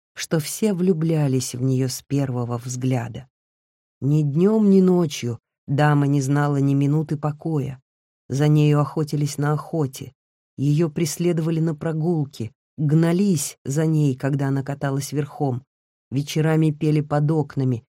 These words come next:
не давали ей заснуть, а служанкам её приходилось спать с кинжалом в руке, чтобы злоумышленники не пробрались к ней в спальню. Наконец, доведённая до отчаяния дама подошла к окну.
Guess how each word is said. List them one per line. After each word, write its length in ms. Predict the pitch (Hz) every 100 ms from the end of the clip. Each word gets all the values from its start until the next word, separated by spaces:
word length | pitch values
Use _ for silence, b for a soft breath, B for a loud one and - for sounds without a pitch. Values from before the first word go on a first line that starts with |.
| _ -
не 240 | 156 160
давали 440 | 147 151 156 180
ей 260 | 180 175 180
заснуть, 760 | 165 175 - 202 196 139 - - _ _ _
а 100 | 135
служанкам 760 | 135 143 131 143 175 196 180 160
её 300 | 147 131 123 _ _ _
приходилось 720 | 143 139 135 143 143 131 - - _
спать 400 | - - 151 147
с 120 | -
кинжалом 600 | - 147 139 147 147 147
в 80 | 143
руке, 520 | 160 151 - 147 113 - _ _
чтобы 320 | - - 143 147
злоумышленники 1080 | 139 139 143 160 151 - 131 127 127 123 - _ 131
не 140 | 139
пробрались 680 | 139 143 131 135 135 127 -
к 60 |
ней 180 | 127 135
в 120 | 131
спальню. 640 | - - 127 113 113 127 - _ _ _ _ _ _
Наконец, 680 | 113 - 143 156 156 - - _ _ _
доведённая 760 | 127 143 151 143 156 147 143 139
до 160 | 143
отчаяния 720 | 143 - 147 139 127 127 127
дама 400 | 135 151 143 131
подошла 520 | 131 123 127 - 143 131
к 100 | 120
окну. 480 | 123 - 165 135